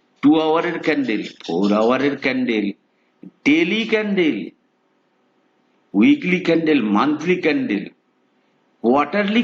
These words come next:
ক্যান্ডেল, ইয়ারলি ক্যান্ডেল। উদাহরণস্বরূপ আপনাকে দেখাই, দেখুন, এইগুলো যদি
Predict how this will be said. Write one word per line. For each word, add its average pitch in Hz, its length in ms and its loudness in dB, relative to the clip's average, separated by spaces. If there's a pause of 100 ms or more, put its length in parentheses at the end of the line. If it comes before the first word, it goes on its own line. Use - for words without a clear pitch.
ক্যান্ডেল, 170 380 -2 (1800)
ইয়ারলি 123 420 0
ক্যান্ডেল। 98 280 -2 (260)
উদাহরণস্বরূপ 139 520 0
আপনাকে 151 220 0 (100)
দেখাই, 185 220 -4 (680)
দেখুন, 110 220 -2 (960)
এইগুলো 190 540 2 (280)
যদি 135 320 2